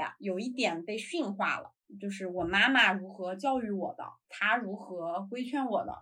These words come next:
虽然我长大了以后发现有些是错的，但是我已经按照她的方式长成了这样。举个最直白的，就是因为我妈一直在鼓励我长得非常独立，你需要自强，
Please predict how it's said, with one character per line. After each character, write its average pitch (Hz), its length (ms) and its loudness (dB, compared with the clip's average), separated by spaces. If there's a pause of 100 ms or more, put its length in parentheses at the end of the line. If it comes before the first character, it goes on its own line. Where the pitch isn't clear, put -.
虽 - 140 2
然 330 140 8
我 359 80 6
长 - 200 2
大 240 200 6
了 190 40 4
以 180 40 0
后 190 100 -4
发 240 120 -4
现 233 100 -4
有 190 60 -6
些 196 120 -6
是 220 140 -10
错 262 240 0
的， 175 100 -2
但 226 160 -2
是 254 80 -4
我 226 140 -4
已 208 80 -6
经 190 140 -4
按 254 140 -2
照 202 140 -2
她 208 80 -4
的 208 80 -6
方 220 240 -6
式 226 220 -18
长 - 240 -8
成 - 120 -14
了 160 80 -8
这 160 60 -10
样。 139 180 -10 (240)
举 185 120 -10
个 185 80 -6
最 247 220 0
直 180 140 -8
白 160 200 -2
的， 151 120 -6
就 175 100 -14
是 170 320 -10 (180)
因 302 120 2
为 330 40 8
我 277 80 10
妈 233 240 10
一 302 140 4
直 226 160 0
在 240 160 4
鼓 175 180 -8
励 190 140 -6
我 180 180 -2
长 175 240 -6
得 143 220 -10
非 254 80 -8
常 202 260 -4
独 180 260 -10
立， 240 220 -6 (100)
你 190 140 -10
需 202 120 -2
要 226 160 4
自 339 260 -2
强， 262 480 6